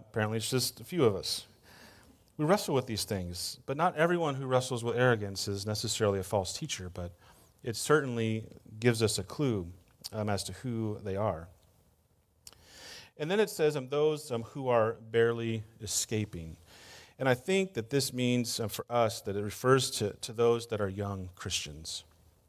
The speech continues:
They lure them back into sin with twisted desires for sexual pleasure.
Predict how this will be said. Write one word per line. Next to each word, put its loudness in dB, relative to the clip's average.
They 4
lure 2
them -2
back 2
into -4
sin 2
with -6
twisted 0
desires 0
for -8
sexual -4
pleasure. -10